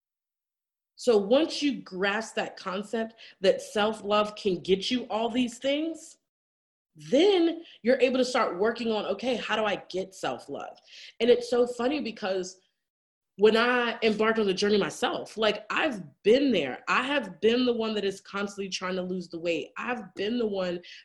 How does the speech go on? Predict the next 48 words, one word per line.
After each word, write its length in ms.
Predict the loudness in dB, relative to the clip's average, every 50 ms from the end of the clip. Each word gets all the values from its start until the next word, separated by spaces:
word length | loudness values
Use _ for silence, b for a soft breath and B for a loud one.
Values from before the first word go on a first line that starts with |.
| B -8
that 520 | -2 0 2 2 2 2 0 -2 -6 -12 -20 _ _ _ _ _ _ _ _ _ _ _ -20 -18 -4
was 400 | 0 4 6 6 6 4 2 -2 -6 -6
wanting 400 | -2 2 2 4 4 4 2 2
to 100 | 0 -2
show 320 | -2 -2 0 0 2 4 4
up 160 | 2 0 0 -2
in 100 | -2 0
my 220 | 0 0 -2 -4 -6 -4
business, 540 | -2 0 0 0 0 -2 -2 -2 -2 -4 -6
but 240 | -8 -8 -8 -8 -10
couldn't 500 | -10 -8 -8 -6 -4 -4 -4 -4 B B B B B B -4
because 400 | -4 -2 0 0 0 0 0 -2 -6 -6 -4 -4
I 240 | -2 0 0 -2 -2
thought 400 | -4 -6 -4 -4 -2 -2 -2 -2
that 100 | -2 -2
it 20 |
was 140 | -2 -2 -4 -6 -8 -6
all 160 | -4 0 0
of 80 | 0 0
these 180 | -2 -4 -4 -6 -6
other 140 | -4 -4
things 160 | -4 -4 -4 -4
that 100 | -6 -6
I 40 |
needed, 220 | -6 -6 -6 -6 -8 -10 -8 -4
all 140 | -2 -2 -2
this 160 | -2 -4 -4
business 380 | -4 -4 -4 -2 -4 -6 -6 -8
help, 160 | -10 -12 -10
and 100 | -10 -8
I 60 | -6
needed 220 | -6 -6 -6 -8 -10 -10 -8
all 140 | -6 -4 -4
this 160 | -4 -4 -6
stuff, 200 | -8 -10 -10 -8
and 80 | -8
I 40 | -8
needed 240 | -6 -6 -6 -8 -10 -10 -8
all 140 | -8 -6 -6
this 160 | -8 -10 -10
stuff. 240 | -8 -6 -6 -6 B B B B B B B -4
And 320 | -2 -2 -2 -2 -4 -8 -12 _ _ _ _ _
no, 540 | -8 -6 -4 -4 -4 -4 -6 -8 -10 -10 -12 -16 _ _
you 260 | -14 -8 -6 -6 -2 0
just 240 | 0 -2 -2 -4 -6 -4
really 260 | -2 0 2 2 2
need 360 | 2 0 0 -2 -2 -4 -4 -2
to 340 | 0 2 2 2 0 -2